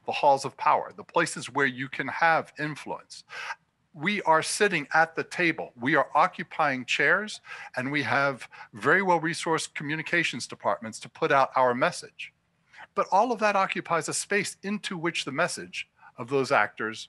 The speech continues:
might come. So that when you think about in a stereotypical, and I think a wrongly stereotypical fashion about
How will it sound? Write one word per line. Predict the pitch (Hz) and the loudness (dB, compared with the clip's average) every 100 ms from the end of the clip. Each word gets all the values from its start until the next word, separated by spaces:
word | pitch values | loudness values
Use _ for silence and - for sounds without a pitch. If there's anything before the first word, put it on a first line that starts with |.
| _ | _
might | 127 123 - | -4 -4 -2
come. | 202 147 165 | 0 2 0
So | - 135 | -4 -2
that | 147 | 0
when | 147 151 - - - - | 0 -2 -6 -14 -12 -6
you | 143 | -6
think | - 220 214 | 0 -2 0
about | 180 170 143 _ - _ - | 0 2 0 _ -20 _ -4
in | 156 | -2
a | 143 | -2
stereotypical, | - - 180 175 165 - 185 139 131 | -4 2 4 4 -2 -2 -2 0 -2
and | |
I | 117 | -2
think | 147 120 | -2 -6
a | |
wrongly | 101 127 160 170 147 | 2 4 6 4 -6
stereotypical | - 143 123 - 147 110 - | -2 0 0 -4 -12 -10 0
fashion | 208 262 - 107 | 2 2 0 0
about | 95 104 | 0 0